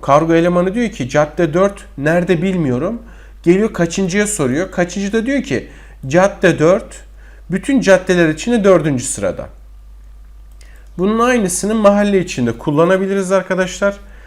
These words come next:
Mahalle kaçıncı mahalle? Mahalle üç. Bütün mahalleler içinde kaçıncı sırada arkadaşlar? Tam eşleşme yapalım çünkü tam eşleşsin.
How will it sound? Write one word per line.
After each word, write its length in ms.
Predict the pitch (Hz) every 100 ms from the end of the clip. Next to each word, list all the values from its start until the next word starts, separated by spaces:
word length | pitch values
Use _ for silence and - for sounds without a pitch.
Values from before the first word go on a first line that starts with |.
| - -
Mahalle 560 | 180 190 170 156 185
kaçıncı 420 | 185 196 208 190 185
mahalle? 540 | 139 123 120 170 220 - - _ _ _ _
Mahalle 760 | 180 170 165 147 117 110 95 - _ _ _ - _
üç. 440 | 175 208 202 - - - - - _ _ _ - - - - - - - _ _
Bütün 320 | 160 180 - 226
mahalleler 600 | 190 175 165 156 151 147
içinde 420 | 139 - 147 147
kaçıncı 420 | 147 202 220 202
sırada 380 | 175 - 120 110
arkadaşlar? 680 | 107 - 107 - - 240 247 - _ _ _ _ _ _ _ _ _
Tam 200 | 190 160
eşleşme 400 | 131 - 123 117
yapalım 400 | 107 127 180 208
çünkü 200 | - -
tam 220 | - 147
eşleşsin. 760 | 110 107 104 - - 196 247 -